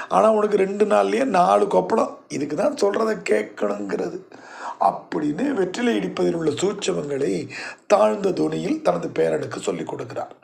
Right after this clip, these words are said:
இப்ப பாத்தீங்கன்னா, பையன் கொஞ்சம் கொஞ்சமா வளர்ற வயது என்பதால,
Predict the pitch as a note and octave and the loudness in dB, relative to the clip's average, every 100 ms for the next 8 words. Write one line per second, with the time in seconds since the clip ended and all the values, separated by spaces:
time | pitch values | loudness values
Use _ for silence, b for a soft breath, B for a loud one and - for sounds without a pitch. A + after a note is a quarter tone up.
0 | _ B B B B B C#4 C4+ C4+ B3+ | _ B B B B B 0 0 0 0
1 | A#3 A#3 A#3+ A#3 G#3+ F#3+ F#3 F#3 G3 E3+ | 2 2 2 -2 -2 -2 -2 0 2 2
2 | F#3 F#3 E3 D#3 D#3 D#3+ D3 C#3 B2+ B2 | 4 2 2 2 0 -2 -4 -6 -6 -4
3 | F#2+ G2+ - | -2 -2 -2